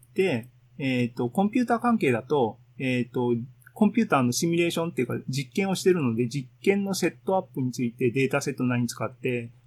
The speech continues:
モデルのパラメータは何でっていう説明があって、け-、えっと、実際の数値の計算結果が説明ガーッとされていて、そんで結論みたいな構成ですね。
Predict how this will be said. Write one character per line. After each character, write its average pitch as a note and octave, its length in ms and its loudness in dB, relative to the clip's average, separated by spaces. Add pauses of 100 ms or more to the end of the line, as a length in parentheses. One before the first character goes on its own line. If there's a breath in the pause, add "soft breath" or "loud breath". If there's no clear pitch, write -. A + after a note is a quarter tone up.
モ C3+ 220 0
デ B2+ 100 6
ル B2+ 60 4
の B2+ 100 4
パ B2+ 120 -4
ラ A#2+ 100 2
メ B2 100 -2
ー A#2 40 -6
タ A#2+ 100 -2
は A2+ 80 -4
何 A2 200 -4
で A#2 120 -2
っ - 40 -14
て B2+ 80 -4
い - 20 0
う A#2+ 40 0
説 B2 280 -6
明 A#2 200 -2
が A#2 120 -6
あ - 100 -14
っ - 140 -20
て、 F#3+ 240 -2 (280)
け-、 D3 220 -2 (160)
え C#3 180 -2
っ B2 60 -4
と、 B2+ 160 0
実 C3 240 -2
際 E3+ 100 2
の D3+ 60 2
数 F3+ 220 2
値 F#3 160 0
の F3 240 0
計 F3+ 120 6
算 F3+ 160 2
結 F#3+ 160 -2
果 C3 120 -2
が A#2+ 160 -2
説 - 580 -6
明 B2 120 0
ガ B2 260 2
ー - 20 -4
ッ B2+ 40 -20
と - 60 -14
さ C3 140 -2
れ B2 100 -4
て C3+ 140 -8
い C3 80 -4
て、 C#4+ 320 -6 (400)
そ - 160 -4
ん C4+ 60 4
で E4+ 240 -2 (100)
結 C3 240 -6
論 A#2 200 -6 (580)
み C#3 120 -4
た B2+ 120 0
い A#2 40 0
な A2+ 80 -6
構 A#2 180 -4
成 A#2+ 120 -8
で B2 80 -10
す C#3 60 -10
ね。 F#3 200 -10